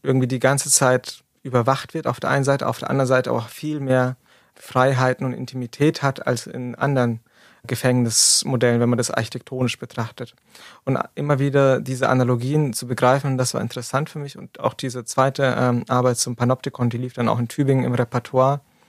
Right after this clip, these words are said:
Und für mich war das dabei auch immer entscheidend, Virtual Reality wirklich als künstlerisches Medium zu begreifen. Das heißt, ich habe nie Controller benutzt, sondern immer nur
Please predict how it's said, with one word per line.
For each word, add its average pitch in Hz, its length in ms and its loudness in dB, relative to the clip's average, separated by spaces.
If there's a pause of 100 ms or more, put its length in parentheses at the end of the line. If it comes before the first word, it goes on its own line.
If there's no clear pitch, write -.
(380)
Und 127 260 -4
für - 140 -8
mich 131 220 2
war 131 100 6
das 127 180 2
dabei 131 320 6
auch - 140 0
immer 127 240 -2
entscheidend, 120 640 0 (600)
Virtual 135 340 2
Reality 127 760 2 (520)
wirklich 131 380 0
als 123 320 0 (140)
künstlerisches 139 960 0
Medium 139 540 2
zu - 180 -16
begreifen. 139 760 0
Das - 180 -16
heißt, 117 200 0
ich - 100 -10
habe 123 140 -2
nie 135 100 -4
Controller 143 540 2
benutzt, 135 320 0
sondern 123 220 -8
immer 123 180 0
nur 135 500 2